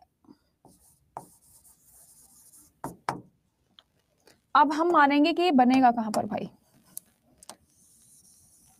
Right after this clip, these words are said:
जैसे कि मैंने आपको सिखाया, सबसे पहले तो focus से होकर गुजरती है और second आपकी यहाँ से होकर गुजरती है।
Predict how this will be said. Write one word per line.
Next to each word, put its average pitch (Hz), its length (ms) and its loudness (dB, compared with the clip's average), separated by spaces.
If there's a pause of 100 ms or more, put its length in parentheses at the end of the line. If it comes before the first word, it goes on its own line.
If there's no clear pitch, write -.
(240)
जैसे 262 320 4
कि 370 100 0
मैंने 349 180 4
आपको 330 240 0
सिखाया, 320 320 2
सबसे 330 340 -2
पहले 320 240 2
तो 349 120 2
focus 277 500 0
से 330 80 4
होकर 320 220 4
गुजरती 302 500 0
है 349 180 6
और 359 80 4
second 285 420 0
आपकी 277 260 2
यहाँ 247 300 4
से 240 120 0
होकर 220 220 0
गुजरती 185 480 -2
है। 185 80 -8